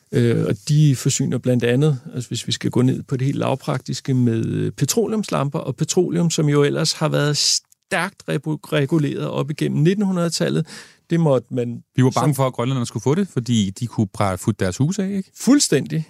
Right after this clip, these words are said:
Speaker 1: Øh, og vi taler om folk, der har brændt, øh, hvaleolie af, øh, i århundreder i deres huse, før der nogensinde har sat en, en dansker, der har sat deres fod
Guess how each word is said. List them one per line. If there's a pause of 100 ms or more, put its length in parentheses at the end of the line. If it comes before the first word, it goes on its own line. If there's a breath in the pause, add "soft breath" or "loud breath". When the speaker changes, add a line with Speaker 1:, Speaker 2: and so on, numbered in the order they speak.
(140)
Speaker 1:
Øh,
og
vi
taler
om
folk,
der
har
brændt,
øh,
hvaleolie
af,
øh,
i
århundreder
i
deres
huse,
før
der
nogensinde
har
sat
en,
en
dansker,
der
har
sat
deres
fod